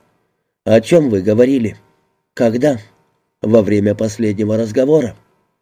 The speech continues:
Я звонила, чтобы сказать, что вылетаю в четверг вечером, и сегодня утром буду дома. Как он разговаривал? Нормально?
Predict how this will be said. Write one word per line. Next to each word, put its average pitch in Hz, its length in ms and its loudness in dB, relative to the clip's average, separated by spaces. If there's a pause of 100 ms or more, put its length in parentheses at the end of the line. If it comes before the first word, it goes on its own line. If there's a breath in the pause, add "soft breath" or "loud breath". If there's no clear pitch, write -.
(500)
Я 110 260 0
звонила, 131 520 0
чтобы 110 340 -2
сказать, 127 440 -2
что - 180 -6
вылетаю 104 520 -2
в 104 40 -14
четверг 120 480 -6
вечером, 135 520 -6 (240 soft breath)
и 131 100 -6
сегодня 110 560 -4
утром 156 400 -6 (120)
буду 107 340 -4
дома. 127 360 -4 (1120)
Как 101 240 0
он 104 140 -2
разговаривал? 110 800 0 (140)
Нормально? 120 640 -2